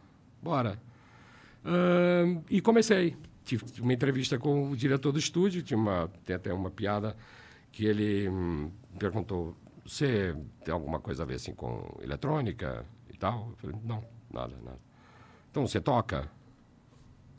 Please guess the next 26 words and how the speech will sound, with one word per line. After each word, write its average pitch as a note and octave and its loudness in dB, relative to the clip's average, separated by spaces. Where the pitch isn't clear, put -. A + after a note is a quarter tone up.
"Não, C#2+ -2
também E2+ -4
não." C2 -4
"E, E3+ 4
assim, D#3 4
a C3 2
eletricidade C3+ 2
como G#2+ 0
hobby?" A2 4
"Também D#2+ -4
não." - -10
<laughs> - -12
"Também F2+ 0
não." A#1 -6
E, E3+ 6
"Mas D#3+ 4
você - -2
quer A3 2
fazer E3+ 2
um D3+ 6
estágio C3+ 4
aqui?" C3 0
Eu A#2 2
falei, G2 0
"Eu G#2 -6
queria." G2 0